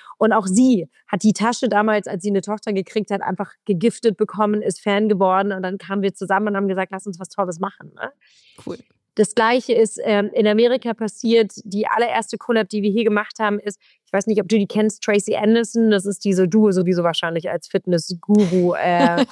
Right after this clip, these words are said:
Speaker 2: <laughs>
Speaker 1: ähm, die, die ist wie so ein Fitnessguru hier. Die hat, ähm, die, die,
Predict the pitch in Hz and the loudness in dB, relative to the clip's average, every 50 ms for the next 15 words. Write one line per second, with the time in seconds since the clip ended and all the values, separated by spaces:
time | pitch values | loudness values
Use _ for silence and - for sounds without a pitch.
0 | - 262 - - 269 247 _ - - - 202 190 185 190 196 196 - - - 202 | -2 -4 -4 -4 -8 -8 _ -10 -4 0 2 2 4 2 2 0 -2 -4 2 4
1 | 202 220 208 180 180 202 226 240 254 208 - - 208 214 190 208 196 185 - - | 4 4 4 4 4 4 4 4 2 0 2 4 4 6 6 4 4 2 2 -2
2 | 220 - 220 202 - - - 226 233 247 233 214 226 214 165 175 214 220 214 202 | 0 2 2 0 0 0 0 2 4 4 4 4 4 4 4 4 4 4 4 4
3 | 175 185 196 190 196 196 - - - - - 190 180 185 180 175 175 170 165 - | 2 2 0 0 0 -4 -6 -16 -12 -8 -6 -4 -2 0 0 0 0 -2 -4 -6
4 | _ _ _ _ _ _ _ _ _ - - - - - - - - - | _ _ _ _ _ _ _ _ _ -8 -8 -8 -8 -8 -10 -14 -14 -14